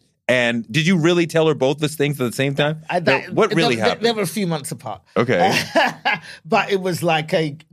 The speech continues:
Speaker 2: cumulative effect of just my mom just going, "What the hell is happening? What is happening?" Um, so yeah, I left engineering. I mean,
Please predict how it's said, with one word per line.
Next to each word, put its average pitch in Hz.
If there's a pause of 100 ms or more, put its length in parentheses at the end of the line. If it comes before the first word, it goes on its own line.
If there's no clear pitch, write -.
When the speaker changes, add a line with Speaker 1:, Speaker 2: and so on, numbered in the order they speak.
(120)
Speaker 2:
cumulative 175
effect 156
of 143
just 165 (160)
my 165
mom 156
just 139
going, 170
"What 277
the 277
hell 262
is 247
happening? 185 (220)
What 320
is 294
happening?" 247 (540)
Um, 190 (380)
so 220
yeah, 202
I 165
left 175
engineering. 165
I 151
mean, 151